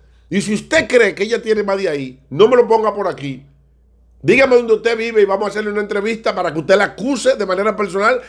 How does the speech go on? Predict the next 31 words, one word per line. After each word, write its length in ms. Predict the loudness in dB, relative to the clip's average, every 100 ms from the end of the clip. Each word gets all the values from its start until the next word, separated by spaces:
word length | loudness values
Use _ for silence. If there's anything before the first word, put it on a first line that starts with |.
| 0
y 80 | 2
la 80 |
llevemos 320 | 4 2 2 2
a 40 |
los 100 | 2
tribunales, 460 | 2 2 2 2 0
usted 300 | -2 -4 -4
y 160 | 0
yo, 360 | 2 2 -2 -2
con 140 | 2 4
la 120 | 2
prueba 300 | 2 4 4
que 60 |
usted 160 | 2 0
y 80 | 2
yo 160 | 0
tenemos. 500 | 0 -2 -4 -6 -10 -16 _ _ _ _ _ _ _ _
Porque 200 | 0 2
también, 580 | 0 0 -2 0 -2 -4 -14 _ _ -4
yo 140 | -2
sé 160 | -2 0
que 100 | 0
los 120 | 2
políticos 420 | 0 -4 -2 -2
no 80 | 0
son 160 | 0
buenos, 220 | 0 0 2
pero 240 | 2 2 -4 -18 _ _ _ -2
el, 160 | -2
eh, 400 | -2 -8 -8 -6 -4
juzgar, 720 | -4 -2 -2 0 -2 -6